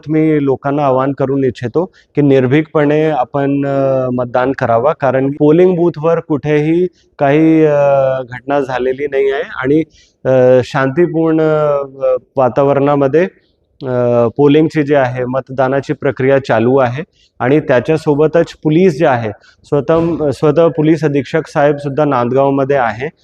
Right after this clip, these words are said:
आणि ते स्वतः स्थितीवर लक्ष देत आहे.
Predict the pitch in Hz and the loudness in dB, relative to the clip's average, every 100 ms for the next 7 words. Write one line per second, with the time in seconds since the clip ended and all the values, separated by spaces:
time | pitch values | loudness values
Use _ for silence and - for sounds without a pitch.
0 | _ _ 123 127 131 139 139 139 147 147 | _ _ -4 0 2 4 4 2 2 0
1 | - 135 139 156 151 147 147 139 131 - | 0 -2 2 2 4 4 2 0 -4 -6
2 | 139 123 143 139 127 - 147 127 127 120 | -8 -2 -2 -2 -4 -6 -6 -4 -4 -2
3 | 113 131 | -4 -4